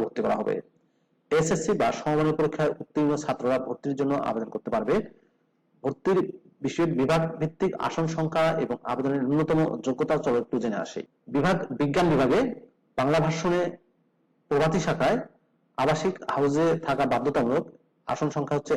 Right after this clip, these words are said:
একশো পঞ্চাশ, অনাবাসিকে একশো পঞ্চাশ এবং দিবা শাখায়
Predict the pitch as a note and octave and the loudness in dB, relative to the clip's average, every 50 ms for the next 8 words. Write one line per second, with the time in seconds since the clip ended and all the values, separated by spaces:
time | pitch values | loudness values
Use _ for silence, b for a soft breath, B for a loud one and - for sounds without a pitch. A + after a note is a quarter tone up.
0 | A#2 - - - B2 - B2+ A#2 A2+ - D3 F3 F#3+ - - - _ _ _ _ | 0 -2 -4 -6 -4 -4 -4 -4 -2 0 -2 -2 -2 -4 -10 -14 _ _ _ _
1 | _ _ _ _ _ _ _ _ - D3 D3+ D#3 D3 - - D#3 F3+ D#3 - B2+ | _ _ _ _ _ _ _ _ 0 2 2 2 2 0 0 0 2 2 2 0
2 | - - - A#2+ B2+ B2 A#2+ - D#3+ F3 F3 - - - - _ _ _ _ _ | -2 -4 -2 -2 -2 -2 -2 0 -2 -2 -2 -2 -8 -14 -18 _ _ _ _ _
3 | _ _ _ _ _ _ _ _ _ - C#3+ C3+ C#3 C3+ C3+ - - _ - B2+ | _ _ _ _ _ _ _ _ _ -2 0 2 2 0 -2 -4 -10 _ -4 -2
4 | C#3+ D3 D#3+ D#3+ D#3+ D#3 E3+ F3+ | 0 2 2 2 2 2 2 2